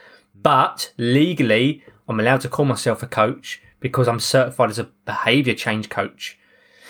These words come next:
So anyway, I was looking into some research to do with, uh, behaviour change, and I found this really cool study from fucking donkeys back. Have you guys ever heard of something called a Skinner box?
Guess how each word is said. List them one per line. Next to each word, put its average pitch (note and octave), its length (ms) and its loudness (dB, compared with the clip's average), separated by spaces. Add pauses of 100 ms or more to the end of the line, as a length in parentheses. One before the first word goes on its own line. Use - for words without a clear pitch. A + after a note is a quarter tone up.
(100)
So C#3+ 480 2
anyway, G3+ 300 4
I C3 80 4
was D3 160 0
looking F3+ 220 -2
into D#3 140 -8
some D#3+ 380 0
research F3 840 -2
to E3 120 -8
do D#3+ 260 2
with, D3+ 200 0
uh, C#3+ 380 4
behaviour C#3 360 -2
change, C3+ 360 -2
and F3+ 100 -4
I D#3 60 0
found G3 300 -2
this - 180 -10
really G#3+ 600 -4
cool G3 260 -2
study C#3+ 400 -2
from C3+ 160 -10
fucking C3 440 -8
donkeys D3+ 480 -2
back. G#2+ 220 -2
Have D3 100 -4
you B3+ 120 0
guys B3 240 2
ever G#3 160 -2
heard G#3 140 2
of E3 60 -2
something C3+ 180 0
called C3+ 120 -2
a B2+ 60 0
Skinner D3 400 0
box? - 640 -6